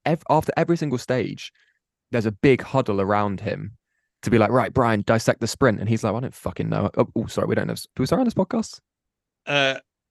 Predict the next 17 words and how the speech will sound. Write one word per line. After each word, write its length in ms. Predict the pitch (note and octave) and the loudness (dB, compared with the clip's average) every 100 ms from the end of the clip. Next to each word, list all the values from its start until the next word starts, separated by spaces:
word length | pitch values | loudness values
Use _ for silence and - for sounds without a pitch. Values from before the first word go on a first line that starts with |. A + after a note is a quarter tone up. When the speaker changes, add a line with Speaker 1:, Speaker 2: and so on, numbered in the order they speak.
| _ | _
Speaker 2:
you 140 | G#3 | -4
know, 140 | C4+ A2 | -2 -2
I 100 | B2 | -2
don't 180 | A2+ - | -6 -6
know. 160 | E3 B2 | -8 -6
We, 100 | D3+ D#3 | -6 -6
we 140 | - F3 | 0 2
might 140 | E3 | 2
have 80 | A2 | 2
done 140 | G#2+ G2+ | -2 -2
before. 340 | G2+ G2+ G2 | -4 -6 -6
<laughs> 60 | - - _ _ | -8 -14 _ _
Speaker 1:
That 120 | - G2+ | -4 -4
doesn't 220 | F2+ E2 | -6 -4
matter. 260 | F#2+ G#2 - - _ - | 0 0 -2 -16 _ 2
Speaker 2:
Yeah. 160 | C3 B2+ | 6 6
Speaker 1:
Um, 160 | A#2+ | 4